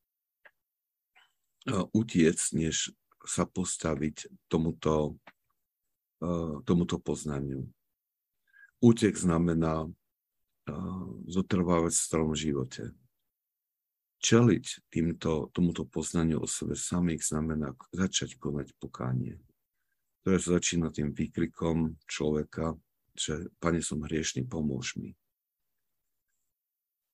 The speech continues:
Buď milosrdný mne hriešnemu." A kedy človek začne prosiť o pomoc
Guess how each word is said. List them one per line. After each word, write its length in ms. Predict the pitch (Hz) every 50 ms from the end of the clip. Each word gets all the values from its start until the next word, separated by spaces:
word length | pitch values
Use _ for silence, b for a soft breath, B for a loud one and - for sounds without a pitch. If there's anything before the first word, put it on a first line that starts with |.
| - -
Buď 120 | 98 98 87
milosrdný 800 | 87 85 85 80 - - - - 67 65 - - - 78 78 76
mne 320 | 73 73 73 76 73 73
hriešnemu." 600 | 73 78 78 73 78 - - - - - - 73 76
A 160 | 76 71 73 82 - _ _ - - - _
kedy 220 | - - - - 78
človek 280 | - - 87 87 85 82
začne 320 | 87 85 - - 92 82 -
prosiť 640 | - - 87 85 - - 80 - - - - - -
o 80 | 87
pomoc 480 | 87 - - 85 78 76 76 76 -